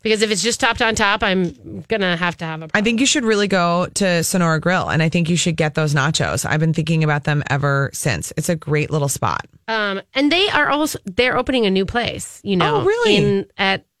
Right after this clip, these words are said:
Speaker 1: the Hasty Tasty spot
Speaker 2: Great.
Speaker 1: in Lynn Lake. Uh,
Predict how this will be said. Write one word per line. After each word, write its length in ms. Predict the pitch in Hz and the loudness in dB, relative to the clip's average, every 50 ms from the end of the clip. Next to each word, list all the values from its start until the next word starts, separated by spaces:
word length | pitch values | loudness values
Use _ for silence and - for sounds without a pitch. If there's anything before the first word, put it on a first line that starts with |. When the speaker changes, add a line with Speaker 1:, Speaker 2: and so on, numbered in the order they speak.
| _ _ - | _ _ -8
Speaker 1:
the 160 | 196 208 196 | -4 -4 -2
Hasty 340 | 170 214 220 - - 226 208 | -2 -2 -2 -2 -2 -4 -2
Tasty 380 | - 208 190 185 - - 240 | -2 0 -2 -2 -2 -2 -4
spot 400 | 233 - - 269 277 294 285 - - _ - | -2 -2 0 0 0 -2 -2 -6 -10 _ -10
Speaker 2:
Great. 440 | - 214 254 320 381 392 277 175 - | -6 -4 -2 0 0 0 0 2 2
Speaker 1:
in 160 | 214 214 208 | 2 2 2
Lynn 200 | 208 208 214 214 | 2 2 2 2
Lake. 420 | 196 190 202 262 202 - - - - _ _ _ _ - | 2 2 2 0 0 -4 -10 -16 -18 _ _ _ _ -2
Uh, 920 | 214 202 196 190 185 185 180 180 180 180 180 180 180 180 180 180 180 180 | 0 2 2 2 2 2 2 2 2 2 2 2 2 0 0 0 0 -2